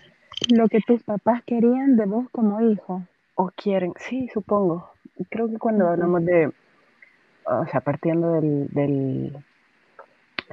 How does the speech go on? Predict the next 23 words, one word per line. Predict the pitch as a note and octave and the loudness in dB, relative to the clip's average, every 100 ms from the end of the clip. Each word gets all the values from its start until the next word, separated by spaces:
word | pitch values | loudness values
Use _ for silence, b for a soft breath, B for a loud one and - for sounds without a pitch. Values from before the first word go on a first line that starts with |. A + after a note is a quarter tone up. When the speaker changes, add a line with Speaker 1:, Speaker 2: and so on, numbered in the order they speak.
| B B B _ _ _ _ | B B B _ _ _ _
Speaker 2:
eh, | D#3+ E3+ D#3 D3+ D3 D3 | 0 0 0 -2 -2 2
del | D#3 D#3 | 2 2
título | D#3 D#3+ D#3 | 2 2 2
que | D3 | 2
le | C#3 C#3 | 2 4
dimos | C#3 C#3+ | 2 0
al | D3 C#3+ | -2 -2
podcast, | D3+ D#3 F3+ F#3 - - - _ _ B B B B B B B B B _ _ - - | 0 0 0 -6 -6 -18 -20 _ _ B B B B B B B B B _ _ -12 -2
mm, | F#3+ G3+ F#3+ F#3+ F#3+ F#3 - | 2 2 0 0 -2 -2 4
pienso | G3+ G3 G3+ | 6 8 6
que | |
cuando | F#3+ F#3+ F#3 F3+ F3 E3+ E3 - | 8 6 8 6 6 4 2 0
hablas | F3+ E3+ E3+ D#3+ | -2 0 0 0
de | |
algo | E3+ E3+ E3 | -2 -2 -2
impensable, | E3 E3 F3 E3 D#3+ E3+ E3+ G3 G#3+ | -4 -4 -8 -10 -6 -2 0 0 -2
lo | F#3 | -4
primero | D#3+ D#3+ D#3 D#3 D#3 | -4 -4 -2 -2 -4
que | G#3 | -4
pensás | E3 D#3+ E3 E3 | -4 -4 -6 -4
es | G3 F3+ | -4 -2
lo, | E3 _ _ _ _ _ _ _ _ _ _ _ _ _ _ - _ - | -2 _ _ _ _ _ _ _ _ _ _ _ _ _ _ -20 _ -2
lo | F3 E3 E3 E3 E3 D#3+ D#3+ D#3+ D#3 D#3 D#3 D#3 D#3 D#3 | 0 2 2 2 2 2 2 2 0 2 4 4 4 2